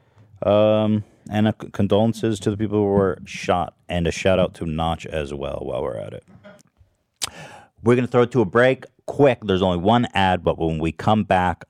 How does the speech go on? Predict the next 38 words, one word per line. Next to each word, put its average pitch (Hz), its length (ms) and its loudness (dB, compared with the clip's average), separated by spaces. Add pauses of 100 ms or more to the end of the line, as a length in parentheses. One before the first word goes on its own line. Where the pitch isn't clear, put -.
(140)
I 95 400 0
am 87 120 -8
taking, 98 600 -4 (340)
I'm 131 120 2
going 175 220 4
to 170 60 2
war 160 380 2 (120)
with 120 200 0
Impulsive 123 580 -2
the - 80 -4
podcast. - 640 -4
That's 110 240 0
it. 123 180 2 (340)
The 101 60 -2
gauntlet's 120 400 0
been 127 180 -2
thrown. 117 500 -2 (240)
The 85 140 -2
line 95 320 0
in 127 100 4
the 120 60 2
sand's 113 320 0
been 110 140 0
drawn. 101 400 2 (180)
That's 95 260 0
it. 85 240 -2
All 92 180 4
out 92 180 0
war. 80 300 -4 (380)
When 82 140 -12
you 78 60 -12
come 98 220 -6
back, 131 360 0 (420)
shots - 340 -2
fired. 73 420 -4 (1500)
As 113 180 4
we 110 140 2
slowly 156 720 2